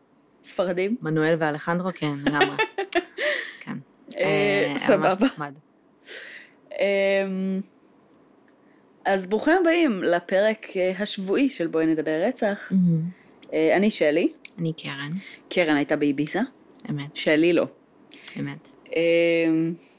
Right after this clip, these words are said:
Speaker 2: בואו לעבוד בסלקום, יש לנו נופש חברה מגניב.
Speaker 1: וואי, ממש.
Speaker 2: <laughs>
Speaker 1: וואי, האמת ש-, טוב, דיברתי על סלקום היום פשוט בקונטקסט אחר, לא משנה.
Speaker 2: אוקיי.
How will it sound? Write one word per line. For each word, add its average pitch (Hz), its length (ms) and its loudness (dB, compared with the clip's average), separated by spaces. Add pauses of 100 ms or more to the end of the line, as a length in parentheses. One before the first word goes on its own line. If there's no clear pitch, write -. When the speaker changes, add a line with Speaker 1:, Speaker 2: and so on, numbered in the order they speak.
(640)
Speaker 2:
בואו 196 140 8
לעבוד 202 260 2
בסלקום, - 500 -8 (280)
יש - 80 -8
לנו 165 100 0
נופש 160 220 -6
חברה 151 240 -8
מגניב. 147 280 -12 (340)
Speaker 1:
וואי, 139 180 -4
ממש. 139 540 -6 (580)
Speaker 2:
<laughs> - 600 -6
Speaker 1:
וואי, 233 180 2 (960)
האמת 196 300 -2
ש-, 277 80 0 (260)
טוב, 160 200 -2 (180)
דיברתי 202 420 2
על 185 60 0
סלקום 185 420 0
היום 151 200 0
פשוט 156 420 -8
בקונטקסט 156 960 -2
אחר, 165 280 2 (420)
לא 370 140 6
משנה. 185 340 -2 (220)
Speaker 2:
אוקיי. 208 200 -2